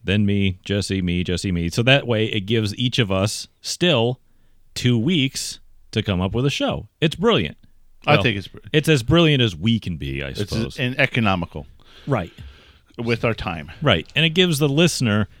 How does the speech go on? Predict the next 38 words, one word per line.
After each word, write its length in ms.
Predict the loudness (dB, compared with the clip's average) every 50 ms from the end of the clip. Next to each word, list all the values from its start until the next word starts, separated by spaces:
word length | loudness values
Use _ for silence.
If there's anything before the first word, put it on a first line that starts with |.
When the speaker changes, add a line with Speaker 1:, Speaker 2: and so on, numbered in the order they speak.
| -8 -2
Speaker 1:
whoever 280 | 0 2 2 2 2 0
decides 460 | -2 -2 0 2 2 2 2 0 -2
to 80 | -2 -2
listen 280 | -2 -2 -2 -2 -4
to 60 | -4 -4
this 200 | -4 -8 -8 -10
thing, 280 | -10 -10 -8 -10 -10 -12 -16 -20 -20 -20 -20 -20 -20 -20 -20 -20 -20 -20 -20 -10 -4
the 80 | -4 -2
chance 320 | 0 2 2 2 0 0 0
to 100 | 2 4
actually 440 | 4 4 4 2 2 0 2 2
listen 560 | 2 2 2 2 0 0 0 0 2 2 0 0
and 320 | -2 -2 -2 -2 -2 -2 0
be 460 | 0 2 2 2 2 2 2 0 -2 -6 -16 -12 -4 0
engaged 560 | 0 2 6 6 6 6 6 4 0 -4 -2
in 140 | 0 0 2
what 160 | 0 0 0
we 140 | -2 -2 0
do 400 | 0 0 0 0 0 -2 -2 -4 -8 _ _ -4
on 140 | -2 0 0
a 40 | 0
weekly 280 | -2 -4 -2 -2 -2
basis. 420 | -2 0 -2 -2 -2 -4 -6 -4 -2
And 80 | 0 2
like 160 | 2 2 2
we 80 | 2 2
said 200 | 4 4 2 2
before, 500 | 0 -4 -4 -2 -2 0 0 -2 -4 -6 _ _ -20 -20 -20 _ _ _ _ 2
this 160 | 2 4 4
show 260 | 4 4 4 4 4
is 120 | 2 2
gonna 220 | 2 4 4 4 4
be 380 | 4 4 4 6 6 4 2
a 100 | 0 -2
limited 480 | -2 -2 0 0 0 0 -2 -2 -4 -4
run. 320 | -4 -2 -2 -2 -2 -4
I 80 | -2 -2
mean, 300 | -2 -2 0 -2 -4 -6